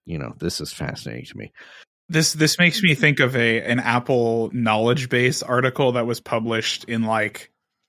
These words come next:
Speaker 2: I don't know, nineteen eighty-nine or something.
Speaker 1: Mm-hmm.
Speaker 2: Um,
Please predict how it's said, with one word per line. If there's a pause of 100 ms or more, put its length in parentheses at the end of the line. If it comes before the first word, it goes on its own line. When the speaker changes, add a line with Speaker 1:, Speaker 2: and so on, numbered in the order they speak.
(140)
Speaker 2:
I
don't
know,
nineteen
eighty-nine
or
something. (240)
Speaker 1:
Mm-hmm. (120)
Speaker 2:
Um,